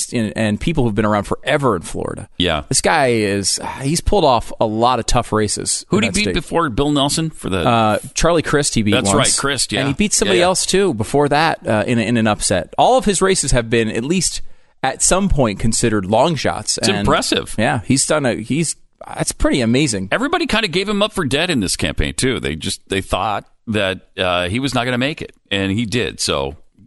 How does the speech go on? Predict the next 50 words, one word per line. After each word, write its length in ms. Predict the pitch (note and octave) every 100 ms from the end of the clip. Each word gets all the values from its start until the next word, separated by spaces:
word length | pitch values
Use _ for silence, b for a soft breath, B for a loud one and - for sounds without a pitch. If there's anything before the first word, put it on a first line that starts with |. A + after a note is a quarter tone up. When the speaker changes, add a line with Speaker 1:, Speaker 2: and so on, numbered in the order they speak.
| _ _ _ _ _
Speaker 2:
uh, 320 | - F2+ F2 F2
that 140 | A#2+
worked 200 | A#2 G#2
out 100 | D#2+
really 200 | E2 E2+
well. 240 | E2 D#2 -
Also, 600 | D#3+ G#3 - - D2+ G2 - - _ -
on 180 | C3 C3+
the 80 | C3
congressional 600 | - A#2+ G3 G3+ D3 G#2
side, 480 | - E2 D2 D#2+ -
there's 220 | B2 C3
another 300 | D3 E3 F#3
battle 380 | B2+ C3+ A#2 A#2
that's 140 | A#2 -
been 140 | B2
going 220 | A2+ A2+
on, 220 | G#2+ G#2 G2+
and 80 |
I 100 | C#3
thought 260 | A3+ G#3+ C#3
was 140 | C#3
decided, 640 | - - - F3+ D3+ A2 G#2 b b b b
but 460 | A2+ D3+ D3+ D#3
apparently 400 | D3+ E3+ F3 E3+
not. 320 | D#3+ D#3+ F2+ -
Mia 300 | C#3+ G#3+ F#3
Love 320 | D#3+ F3 C#3
in 160 | C#3 B2
Utah. 480 | F#3 - - - -
And 160 | C3+ D#3
you 80 | F3+
would 140 | F#3+
think, 340 | G3+ F#3 - - -
okay, 280 | C#3 E2+
Utah's 420 | G#1+ G#2+ - C2+ C#2
not 140 | B1+
gonna 180 | C2 A#1 -
elect 300 | E2+ D#2 -
a 40 |
Republican 500 | C#2 C#2 C#2 C2 C#2+ C#2
no 80 | C2+
matter, 260 | C2+ C2 -
I 60 |
mean, 140 | F#2+ E2
a 80 |
Democrat, 580 | C#2+ F2 E2 D#2+ G1+ -
no 120 | A2 G#2+
matter 260 | G2 E2
what. 380 | D2+ C2 -